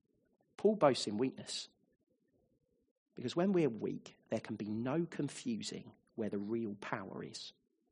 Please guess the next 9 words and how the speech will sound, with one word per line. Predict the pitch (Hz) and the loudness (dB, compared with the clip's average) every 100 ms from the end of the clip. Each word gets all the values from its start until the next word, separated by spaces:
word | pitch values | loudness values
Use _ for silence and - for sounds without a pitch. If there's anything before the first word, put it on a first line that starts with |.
| _ _ _ | _ _ _
in | 110 104 | -6 -2
God, | 113 85 82 - _ _ _ _ _ _ _ - | -2 -2 -6 -14 _ _ _ _ _ _ _ -6
in | 113 | -6
Christ | - 117 107 | 0 -2 0
Jesus, | - 110 - - | -2 -2 -2 -8
the | 98 | -10
King | - 127 110 | -2 -2 -2
of | 98 | -6
Kings. | - 95 101 - - | -8 -8 -10 -14 -18